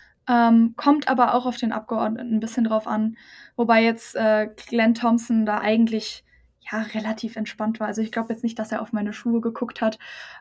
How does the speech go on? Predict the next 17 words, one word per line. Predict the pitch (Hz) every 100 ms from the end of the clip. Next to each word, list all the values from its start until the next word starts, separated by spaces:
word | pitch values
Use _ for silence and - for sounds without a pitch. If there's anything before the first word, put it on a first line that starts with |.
| _
Aber, | 220 208 202 202 196 -
ähm, | 208 202 196 190 - _ _ -
ja, | 202
es | 214 -
gibt | 226 -
eben, | 226 208 202 226
also | - 220
zumindest | 220 247 247 -
für |
mich | 233 233 -
gab's | 214 - 214
ein, | 208 208
ein | 220 226
Intern-Handbook, | 226 247 254 226 226 247 254 - 254 254 - _ _ _
äh, | 233 220
Handbuch, | 214 240 - 247 - - _ _
wow. | 202 208